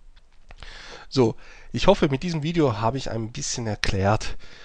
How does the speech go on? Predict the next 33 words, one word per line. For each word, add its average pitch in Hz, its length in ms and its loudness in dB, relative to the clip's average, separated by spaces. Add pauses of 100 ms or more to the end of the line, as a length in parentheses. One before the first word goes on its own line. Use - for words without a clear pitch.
(180)
oder 101 160 -2
konnte 131 360 0
ich 120 100 0
ein 107 100 2
bisschen 104 300 -2
näher 120 220 2
bringen, 123 440 -4
wozu 117 300 -2
man 135 180 0
überhaupt 120 400 -6
ein 104 60 -10
nas-Gerät - 640 -4
braucht 131 480 2
und 104 120 -8
für 98 240 -12
was 98 260 -6
man's 95 200 -6
einsetzen 139 640 -2
kann 110 240 -4
im - 140 -12
privaten 101 640 -6
Bereich. 98 480 -2 (500)
Im 131 100 -2
geschäftlichen 185 600 2
Bereich 131 420 6
sehe 123 240 0
ich 127 120 -2
ein 117 180 2
nas-System 110 840 -2
als 98 300 -8
eine 104 320 -6
günstige 156 720 -2
Speichererweiterung. 110 1300 -4